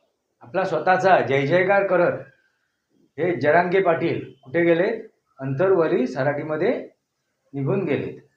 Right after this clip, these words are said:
आणि हा सर्वात मोठा विजय, सर्वात मोठा न्याय देवेंद्र फडणवीस केला, असंही ते म्हणतायत. ते काय म्हणाले? "आता आमचं वैर संपलं."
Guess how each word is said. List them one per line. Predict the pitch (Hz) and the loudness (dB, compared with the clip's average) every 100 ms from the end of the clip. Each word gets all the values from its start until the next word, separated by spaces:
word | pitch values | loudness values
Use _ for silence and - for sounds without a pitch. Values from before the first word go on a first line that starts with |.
| _ _ _ _ _ _ _ _ _ _ _ | _ _ _ _ _ _ _ _ _ _ _
आणि | 120 165 | -6 -4
हा | 156 160 226 254 - _ _ _ _ - | 0 2 2 -2 -14 _ _ _ _ -8
सर्वात | 131 196 226 165 | 0 2 2 -4
मोठा | 156 165 | -4 -2
विजय, | 156 147 156 180 - - _ | -2 -2 -2 -2 -4 -14 _
सर्वात | 127 131 151 208 - | -4 0 2 2 0
मोठा | 156 147 170 139 104 120 | -6 -2 0 0 -4 -4
न्याय | 156 151 117 - - _ _ _ _ _ | -2 -2 -4 -12 -20 _ _ _ _ _
देवेंद्र | 123 156 170 185 | -6 -2 -2 -2
फडणवीस | 156 156 165 170 - | 0 0 0 -2 -4
केला, | 151 147 - - - _ _ _ _ _ - | -2 0 0 -6 -18 _ _ _ _ _ -16
असंही | 139 202 202 | -4 0 2
ते | |
म्हणतायत. | 196 151 131 107 - - _ _ _ _ _ _ _ _ _ _ _ _ _ _ | 0 0 0 -2 -4 -14 _ _ _ _ _ _ _ _ _ _ _ _ _ _
ते | 143 | 0
काय | 170 180 | 2 2
म्हणाले? | 185 185 - | 2 2 0
"आता | 151 - | -2 0
आमचं | 196 190 202 | 0 2 2
वैर | 180 202 | 4 2
संपलं." | 185 156 139 98 - | 0 -4 -2 -4 -6